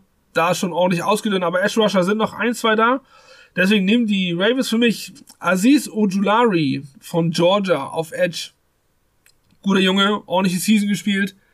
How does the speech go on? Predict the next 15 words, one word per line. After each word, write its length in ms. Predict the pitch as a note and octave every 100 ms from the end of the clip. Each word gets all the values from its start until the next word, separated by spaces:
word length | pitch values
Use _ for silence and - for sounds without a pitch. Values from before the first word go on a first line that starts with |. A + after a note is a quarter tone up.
| _ _ _ _ -
Wird 200 | F3+ F#3
auf 140 | D#3
jeden 160 | F3+ F#3
Fall, 560 | F3+ E3 D#3+ D#3+ D#3 - _ _ _
wird 240 | - F3+ F3+
auf 180 | D#3
jeden 140 | F#3 E3+
Fall 160 | E3
reinpassen 720 | D3+ E3 E3 E3 D#3 E3+ F3 - -
und 140 | G#3+
wird 100 | D#3+
seine 200 | D#3+ D3+
Arbeit 260 | C3+ D3 C#3+
gut 140 | F#3
machen. 340 | D#3+ C#3 C3